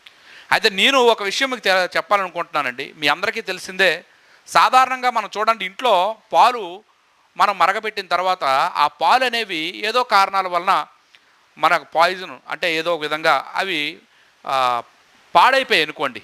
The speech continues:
విరిగిపోవడం అంటారు, పాలు విరిగిపోయాయి. వెంటనే "విరిగిపోయాయి కదా పాలు" అని చెప్పి మనం బయట పారేస్తామా?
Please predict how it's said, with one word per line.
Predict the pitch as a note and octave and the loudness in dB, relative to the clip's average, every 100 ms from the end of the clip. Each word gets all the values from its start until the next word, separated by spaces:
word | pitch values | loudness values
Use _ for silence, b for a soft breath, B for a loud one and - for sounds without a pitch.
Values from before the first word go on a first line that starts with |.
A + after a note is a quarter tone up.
| - | -12
విరిగిపోవడం | D#3+ A#3 A#3+ B3 A3 | -2 0 0 -2 0
అంటారు, | D3+ C3+ A2 | -2 -4 -4
పాలు | - F3 A#3 | 2 4 4
విరిగిపోయాయి. | G3 B3 B3 C#3 G2+ _ _ _ _ _ _ _ B B B | -4 -10 -6 -8 -8 _ _ _ _ _ _ _ B B B
వెంటనే | D3+ E3+ A#3 C4+ | 0 0 2 0
"విరిగిపోయాయి | A3 A#3+ B3+ B3+ B3+ | 2 0 2 2 2
కదా | A#3+ A#3+ | 2 2
పాలు" | A#3+ G#3+ A3+ | 2 0 0
అని | A#3 A3 | -2 -6
చెప్పి | G#3 | -8
మనం | A3+ G#3 | -4 -4
బయట | E3 F3+ A3 | 0 -2 0
పారేస్తామా? | G#3 G3+ G3 G3 F3 F#3 | 0 0 -2 -6 -8 -12